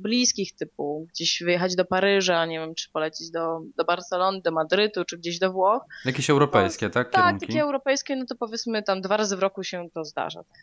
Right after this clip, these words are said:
Speaker 1: E, natomiast, e, no nie muszę się do tego jakoś tam specjalnie przygotowywać. No jak do takiej podróży długiej, trzytygodniowej za ocean, to już tak jest konkretnie.
Speaker 2: No bo to już jest, no, zupełnie inny typ miejsca jednak i pewnie też, y, trochę jest to dłuższy wyjazd niż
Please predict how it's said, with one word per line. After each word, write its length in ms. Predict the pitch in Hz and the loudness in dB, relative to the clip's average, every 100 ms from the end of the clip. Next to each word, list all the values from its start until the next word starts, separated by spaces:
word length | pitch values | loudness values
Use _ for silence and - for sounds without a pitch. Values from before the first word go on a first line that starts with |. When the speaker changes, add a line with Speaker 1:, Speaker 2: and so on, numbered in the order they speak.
| 180 180 | -10 -6
Speaker 1:
E, 220 | 170 175 | -4 -2
natomiast, 760 | 190 202 226 226 226 - - 214 | -2 2 2 2 0 -2 -4 -2
e, 200 | 214 214 220 226 | -4 -6 -8 -2
no 80 | 233 | 2
nie 140 | 240 | 4
muszę 220 | 247 247 | 4 2
się 100 | 233 | -2
do 100 | 214 | -2
tego 180 | 208 214 | 0 4
jakoś 220 | 214 220 214 | 4 2 -2
tam 140 | 208 | -4
specjalnie 720 | - - 208 214 220 220 180 | -4 -6 -4 0 2 0 -4
przygotowywać. 800 | - 165 175 170 165 165 202 - - - _ _ - | -10 -14 -8 -6 -4 0 0 -2 -10 -18 _ _ -2
No 60 | |
jak 160 | 196 196 | 0 0
do 100 | 185 | -4
takiej 220 | - 196 | -6 -8
podróży 420 | 190 180 180 185 170 185 | -8 -10 -8 -10 -10 -6
długiej, 280 | 185 175 | -4 -4
trzytygodniowej 800 | 165 - - 160 151 151 156 156 151 | -6 -8 -8 -6 -4 -2 0 0 0
za 160 | 143 | 0
ocean, 420 | 139 - 160 151 | -2 -2 -2 -2
to 100 | 143 | -6
już 160 | 131 - | -12 -12
tak 160 | 107 - _ _ - | -16 -16 _ _ -12
jest 180 | 139 - | -12 -8
konkretnie. 640 | 147 139 - - - - - | -8 -6 -6 -8 -10 -20 -2
Speaker 2:
No 140 | 135 | 2
bo 100 | 143 | 4
to 140 | 147 156 | 4 4
już 240 | 151 143 | 4 0
jest, 280 | 143 - - 131 | -4 -6 -8 -4
no, 160 | 123 131 | -4 -4
zupełnie 380 | 131 135 135 135 | -4 -4 -2 -2
inny 180 | 127 | -2
typ 200 | 117 - | -6 -6
miejsca 360 | 131 120 - 90 | -2 -2 -2 -2
jednak 340 | 87 87 - | -2 -4 -6
i 60 | 104 | -4
pewnie 340 | 120 113 120 | -2 -2 -2
też, 420 | 110 110 110 - 104 | -4 -4 -4 -8 -8
y, 220 | 107 104 - | -8 -8 -8
trochę 220 | 104 107 | -6 -4
jest 160 | 101 | -6
to 60 | 110 | -6
dłuższy 320 | 110 107 - | -4 -4 -4
wyjazd 320 | 104 107 113 | 0 0 0
niż 220 | 113 104 | -4 -6